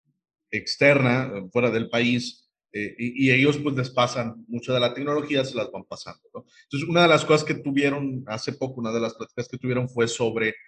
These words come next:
el Big Data y el análisis de datos y todo esto, ¿no? Entonces, ¿cómo haces para, para poder, eh, implementar eso en una empresa donde no se ha utilizado anteriormente,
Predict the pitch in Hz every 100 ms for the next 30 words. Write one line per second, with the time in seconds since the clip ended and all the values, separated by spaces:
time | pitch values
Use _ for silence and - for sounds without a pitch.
0 | _ - 98 110 107 101 - 98 98 -
1 | 87 85 92 - 95 98 95 - 90 90
2 | - 82 - - - 98 _ _ _ _
3 | - 113 117 - - _ - 277 285 262
4 | 180 165 175 151 135 - - 117 110 101
5 | 98 92 87 _ _ - 117 - 127 131
6 | 139 147 147 143 127 117 104 90 _ _
7 | _ _ _ _ - 135 131 127 123 135
8 | 143 143 131 131 147 156 - 113 117 139
9 | 139 131 123 117 123 123 110 101 98 104
10 | 113 127 120 117 117 110 - 120 113 101
11 | 92 - 95 113 151 147